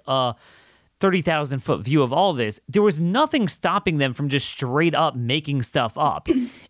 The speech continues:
Speaker 1: And, and, and it was very clear that the fix was in. And I've said this in politics for years. The fix is in politically. When the system wants something, the system gets it. And that's, that's true in every sphere. And it was quite clear. There was n-, it was n-, the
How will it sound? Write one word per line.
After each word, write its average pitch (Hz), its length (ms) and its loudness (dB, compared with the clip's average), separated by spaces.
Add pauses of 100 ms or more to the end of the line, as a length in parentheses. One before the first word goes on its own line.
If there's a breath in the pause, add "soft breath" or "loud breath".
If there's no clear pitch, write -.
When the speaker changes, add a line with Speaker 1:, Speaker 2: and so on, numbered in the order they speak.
(140)
Speaker 1:
And, 165 220 -4
and, 175 240 -4
and 170 260 -2
it 196 60 0
was 196 180 4
very 262 280 2
clear 202 320 2
that 156 140 -4
the 147 80 0
fix - 440 -6
was 139 260 0
in. 95 280 -4
And 151 160 -2
I've 170 160 -2
said 175 220 0
this 147 180 -2
in 131 100 -4
politics 131 460 -2
for 117 120 -6
years. 110 440 -2
The 120 100 -4
fix - 320 -4
is 135 140 0
in 135 120 0
politically. 120 460 -2 (280 loud breath)
When 196 160 2
the 180 80 2
system 247 680 2
wants 143 400 -2
something, 123 380 -2
the 113 100 -2
system 123 480 -2
gets 113 340 -4
it. 92 120 -10
And 135 120 -6
that's, 180 200 -4
that's 180 180 -2
true 190 220 0
in 143 80 2
every 147 340 0
sphere. 110 500 -4 (440 loud breath)
And 175 100 0
it 190 40 0
was 240 200 0
quite 190 440 -2
clear. 110 580 0 (360 soft breath)
There 165 120 2
was 151 160 0
n-, 151 360 0
it 180 60 2
was 175 180 2
n-, 156 220 0
the 180 180 -2